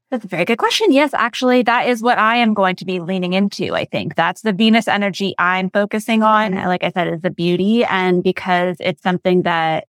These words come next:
Speaker 1: I have been finally getting back into, that's where I'm gonna be leaning into. I do have some friends in my art shop, but I'm going to be focusing on making new ones for the next while. I'm hoping maybe to do some holiday themed things,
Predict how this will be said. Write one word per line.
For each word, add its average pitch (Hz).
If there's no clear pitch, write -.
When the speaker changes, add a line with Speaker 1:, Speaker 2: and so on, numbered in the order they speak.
Speaker 1:
I 156
have 170
been 160
finally 190
getting 190
back 180
into, 180
that's 175
where -
I'm 175
gonna 185
be 175
leaning 160
into. 160
I 208
do 196
have 214
some 185
friends 190
in 190
my 170
art 147
shop, 285
but 185
I'm 196
going 190
to 196
be 175
focusing 160
on 156
making 170
new 196
ones -
for 180
the 165
next 131
while. 76
I'm 175
hoping 262
maybe 226
to 226
do 214
some 208
holiday 180
themed 165
things, 156